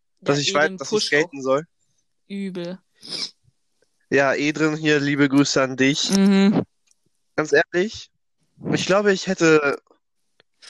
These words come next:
Speaker 1: ah, Entschuldigung, wegen meiner Mutter im Hintergrund.
Speaker 2: Alles
Speaker 1: Sie
Speaker 2: gut.
Speaker 1: telefoniert grad mit ihrer besten F-, sie telefoniert grad mit ihrer besten Freundin und, äh,
Speaker 2: Also ich hör sie nicht mal.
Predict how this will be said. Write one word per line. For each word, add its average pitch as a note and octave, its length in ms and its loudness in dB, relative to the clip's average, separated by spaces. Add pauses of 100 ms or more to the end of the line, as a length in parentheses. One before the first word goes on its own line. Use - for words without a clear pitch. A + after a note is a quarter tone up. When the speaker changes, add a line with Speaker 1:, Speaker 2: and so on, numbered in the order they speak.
(160)
Speaker 1:
ah, D3 140 0
Entschuldigung, C#3+ 600 2
wegen C3 200 0
meiner B2+ 160 4
Mutter C3+ 200 2
im B2+ 140 0
Hintergrund. B2+ 560 0 (160)
Speaker 2:
Alles F#3 240 0
Speaker 1:
Sie C3+ 120 -4
Speaker 2:
gut. B2 60 -4
Speaker 1:
telefoniert C#3 360 0
grad - 100 -4
mit A2 100 -20
ihrer - 200 -10
besten - 160 -8
F-, - 200 -12 (600)
sie C3 120 -4
telefoniert C3+ 420 0
grad C3+ 120 0
mit B2+ 140 -4
ihrer A#2+ 140 4
besten B2 280 -4
Freundin B2 480 0
und, A#2 140 -4
äh, A#2 240 -2 (480)
Speaker 2:
Also F#3+ 140 -6
ich - 120 -4
hör G3 140 2
sie F3+ 80 -10
nicht F3 160 -14
mal. E3+ 280 -12